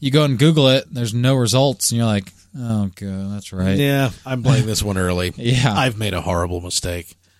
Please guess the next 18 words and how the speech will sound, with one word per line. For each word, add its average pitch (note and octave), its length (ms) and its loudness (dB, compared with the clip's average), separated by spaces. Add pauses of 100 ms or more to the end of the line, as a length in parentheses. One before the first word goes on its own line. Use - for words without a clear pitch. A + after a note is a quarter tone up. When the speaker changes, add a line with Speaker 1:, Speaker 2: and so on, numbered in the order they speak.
(140)
Speaker 1:
Yeah, B3 320 4
but G3 240 4
I, G#3 280 4
I G3 40 4
got G3+ 160 6
on F#3+ 200 6
there, F3+ 160 6
I F#3 40 6
made E3+ 180 6
a D#3+ 40 -2
character, D3+ 760 2 (380)
I B2+ 80 0
did B2+ 380 2
a C3+ 40 2
little C3+ 220 4
exploring G#2+ 800 2
early. A2 580 0 (260)
Speaker 2:
Yeah. G#2 320 -4